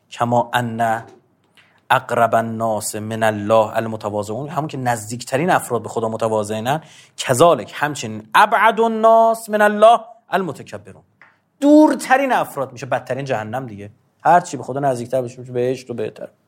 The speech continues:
همین رو با هم جوره. امام میگه تقرب به حق تعالی سرچشمه همه سعادت، سعادت هاست و دوری از آن ساحت مقدس مایه همه شقاوت.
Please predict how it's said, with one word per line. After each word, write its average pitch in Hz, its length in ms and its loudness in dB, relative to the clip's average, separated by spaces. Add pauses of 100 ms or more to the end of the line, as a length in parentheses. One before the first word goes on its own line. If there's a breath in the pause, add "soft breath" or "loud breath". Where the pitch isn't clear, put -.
(480)
همین 208 200 2
رو 208 60 6
با 185 120 6
هم 185 80 2
جوره. 151 360 -4 (960)
امام 143 180 0
میگه 160 360 -4 (2750)
تقرب 160 540 2
به 170 80 2
حق 151 220 -2
تعالی 143 600 0
سرچشمه 143 720 -8
همه 170 460 -2
سعادت، 101 600 -6
سعادت 104 480 -10
هاست - 300 -18 (1120)
و 143 120 6
دوری 156 340 2
از 202 180 6
آن 180 260 -2
ساحت 165 520 0
مقدس 147 640 -4
مایه 139 240 -2
همه 165 240 0
شقاوت. - 480 -10